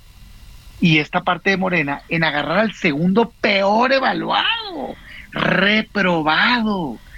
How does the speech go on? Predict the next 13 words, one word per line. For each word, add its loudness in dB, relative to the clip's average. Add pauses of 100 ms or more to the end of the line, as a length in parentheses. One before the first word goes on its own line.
(140)
¿Qué 4
mensaje 2
le 2
mandamos 0
al 0
país 0 (320)
para 2
el 2
órgano 0
de 2
transparencia? -2
Por -2
Dios, 2